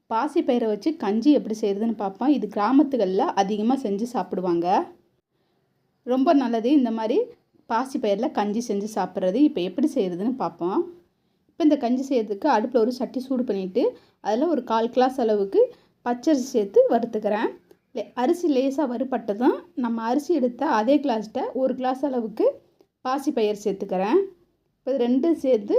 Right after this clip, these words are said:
நல்லா வறுபட்டு வரட்டும். பாசிப்பயிறு நல்லா வறுபட்டு வாசனை வரணும், அது வரைக்கும் வறுத்துக்கிறணும்.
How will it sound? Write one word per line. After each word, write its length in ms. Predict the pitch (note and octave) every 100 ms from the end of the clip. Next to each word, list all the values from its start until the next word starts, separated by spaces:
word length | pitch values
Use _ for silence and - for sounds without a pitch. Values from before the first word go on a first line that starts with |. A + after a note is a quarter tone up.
| C5
நல்லா 280 | B3+ A#3 B3
வறுபட்டு 400 | G#3+ G#3 A3+ A3
வரட்டும். 420 | G3+ F#3+ G3+ D4+ A4
பாசிப்பயிறு 560 | A#3+ A#3 B3 - A3 D#4+
நல்லா 300 | D#4+ A3+ A#3 F#3+ E3+
வறுபட்டு 520 | G3+ A3+ A#3 - G4+ A4+ C#4
வாசனை 420 | A3 C4 C#4+ A#3+
வரணும், 420 | G#3 G3 G3 D#4+
அது 180 | F4+ G3+
வரைக்கும் 360 | A3 G#3 G#3+ D4
வறுத்துக்கிறணும். 680 | G#3 G3 - G3 F#3+ G#3+